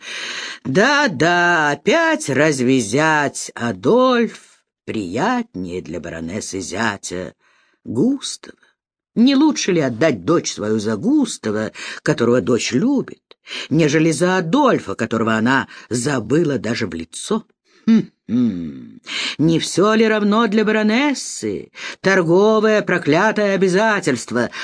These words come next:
нужда в деньгах, тщеславие. Так рассуждая сам с собою,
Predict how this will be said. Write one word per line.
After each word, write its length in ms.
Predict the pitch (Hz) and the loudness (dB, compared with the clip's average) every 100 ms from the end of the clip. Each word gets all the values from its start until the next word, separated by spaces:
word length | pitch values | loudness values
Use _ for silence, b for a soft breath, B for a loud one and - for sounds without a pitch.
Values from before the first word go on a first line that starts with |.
| B | B
нужда 460 | 165 185 147 175 175 | 2 2 2 2 2
в 60 | |
деньгах, 640 | 139 170 151 156 160 131 - | 0 0 2 2 2 0 -4
тщеславие. 1200 | - 117 117 - 104 123 127 113 101 90 71 65 - _ _ _ _ _ _ _ _ _ _ | -6 -2 -2 -2 0 0 2 0 -2 -4 -6 -12 -18 _ _ _ _ _ _ _ _ _ _
Так 280 | - 120 - | -2 -2 -2
рассуждая 960 | 101 - - 104 90 101 101 98 92 - B B | -8 -8 -8 -8 -6 -4 -2 -2 -6 -10 B B
сам 300 | - - 92 | -12 -6 -6
с 80 | - | -6
собою, 640 | - 90 87 143 208 208 | -10 -8 -2 0 0 -2